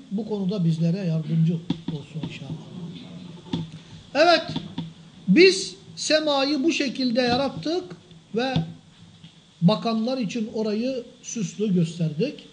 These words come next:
Ve bir şey daha yaptık. Ve hafiznâhâ min kulli şeytanir racim.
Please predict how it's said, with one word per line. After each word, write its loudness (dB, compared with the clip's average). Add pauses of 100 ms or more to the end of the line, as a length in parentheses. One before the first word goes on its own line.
(600)
Ve 4
bir 4
şey 0
daha 0
yaptık. -2 (1040)
Ve 2
hafiznâhâ -2 (260)
min -2
kulli -2
şeytanir -2
racim. -8